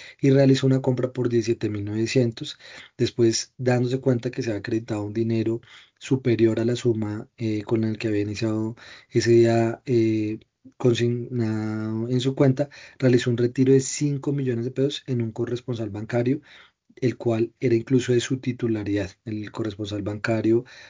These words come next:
Barrio del Oasis Santa Marta, sesenta y cinco cuatro ochenta, ubicado en la calle diez de sesenta y uno cuarenta y ocho de la ciudad de Santa Marta, en el departamento de Magdalena.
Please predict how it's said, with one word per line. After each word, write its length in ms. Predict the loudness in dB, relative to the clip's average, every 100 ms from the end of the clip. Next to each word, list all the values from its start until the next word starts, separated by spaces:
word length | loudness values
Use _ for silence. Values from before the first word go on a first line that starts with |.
| _ 0
Barrio 260 | 4 6
del 100 | 6
Oasis 460 | 6 4 0 -4 -2
Santa 280 | -2 2 2
Marta, 640 | 2 2 -6 -8 -4 -4
sesenta 380 | -2 -2 -2 -2
y 40 | -4
cinco 300 | -6 -10 -2
cuatro 280 | -2 0 -2
ochenta, 340 | 0 0 4
ubicado 320 | 2 2 0
en 60 | -2
la 100 | -4
calle 320 | -4 -2 0
diez 360 | 2 2 0 0
de 140 | 0
sesenta 440 | 0 -4 -4 -2
y 80 | -2
uno 1400 | -2 -6 -10 -14 -20 -16 -2 2 4 2 0 0 2 2
cuarenta 400 | 0 -2 0 -2
y 40 |
ocho 360 | -2 -4 -8 -10
de 440 | -2 2 4 2 0
la 200 | -6 -4
ciudad 200 | -4 -6
de 100 | -6
Santa 260 | -8 -6 -6
Marta, 540 | -6 -8 -8 -10 -10 -12 -4
en 80 | -4
el 80 |
departamento 580 | -4 -6 -8 -8 -8 -6
de 40 | -4
Magdalena. 540 | -2 4 4 4 -2